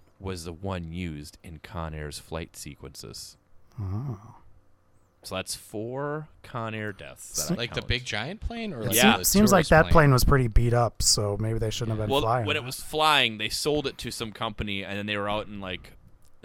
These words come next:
Speaker 1: Alaska, and it crashed.
Speaker 2: Was, was it Boeing? <laughs>
Speaker 1: No. <laughs> Um, so yeah, that, uh, four, four deaths from Con Air. One during the making of it, and three fourteen years later in the same plane.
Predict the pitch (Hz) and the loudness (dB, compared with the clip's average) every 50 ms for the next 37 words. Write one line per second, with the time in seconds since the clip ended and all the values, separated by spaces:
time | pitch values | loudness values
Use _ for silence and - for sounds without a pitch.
0 | - - 107 98 95 95 95 104 - - - - 92 87 87 85 85 - - - | -14 -12 -6 -2 0 2 2 2 0 -2 -4 -2 -2 -2 -2 -4 -8 -10 -8 -8
1 | 90 82 80 80 - - - - 127 127 120 - - - 127 120 120 113 - - | -6 -6 -6 -6 -8 -6 0 2 4 4 4 2 2 2 4 4 4 4 4 4
2 | 113 110 110 120 131 123 - - - - - - - - - - - - - _ | 4 6 4 4 6 8 8 8 8 6 4 0 -4 -6 -8 -12 -16 -20 -20 _
3 | _ _ - - 113 123 113 107 110 113 - - - - - - - - - - | _ _ -10 -4 0 2 4 4 4 2 0 0 -2 -6 -8 -8 -10 -10 -10 -12
4 | - - - _ _ _ _ _ _ - - - - - - - - - - - | -14 -18 -18 _ _ _ _ _ _ -20 -20 -20 -20 -18 -18 -20 -20 -10 -2 2
5 | 117 113 107 104 101 95 95 95 - - - 123 123 131 143 120 101 95 107 113 | 4 4 4 4 2 0 -2 -6 -6 -4 0 2 2 4 4 2 2 2 0 0
6 | 110 - - 143 127 113 107 101 - - - 143 143 143 147 170 185 175 180 185 | -2 -2 -2 0 2 2 2 0 -2 -4 -4 -2 0 0 2 2 0 0 -2 -4
7 | - - - - - - - 165 160 165 175 170 160 - 160 127 101 - - - | -6 -10 -16 -20 -18 -10 -6 -4 -2 -2 -2 -4 -4 -4 -4 -4 -4 -6 -10 -14
8 | - - 98 92 - - - 104 101 98 101 95 87 76 71 65 - - _ - | -12 -12 -14 -14 -10 -8 -6 -4 -4 -2 -2 -2 -2 -4 -4 -8 -12 -14 _ -20
9 | - _ _ - - 107 110 117 131 139 - - - 131 123 120 117 113 117 120 | -20 _ _ -6 -2 0 0 0 -2 -4 -8 -4 -2 -2 0 0 -2 -2 -2 -2
10 | 120 - 143 139 143 147 160 160 160 - _ - 95 90 85 - - - - 127 | -2 -2 -4 -4 -2 0 0 0 -2 -2 _ -12 -12 -12 -12 -14 -14 -12 -10 -8
11 | 127 127 135 131 - - - - 143 151 147 - - - 160 143 143 139 135 135 | -8 -8 -8 -10 -14 -18 -16 -14 -12 -12 -12 -12 -14 -12 -12 -10 -8 -8 -6 -8
12 | 127 - - 123 117 104 92 85 78 78 87 85 - - - 101 98 98 101 104 | -6 -2 0 2 2 2 0 -2 -4 -4 -6 -8 -8 -8 -4 -4 -4 -4 -4 -6
13 | 107 - - - 101 95 90 80 71 64 69 | -8 -10 -10 -8 -8 -8 -8 -8 -10 -12 -14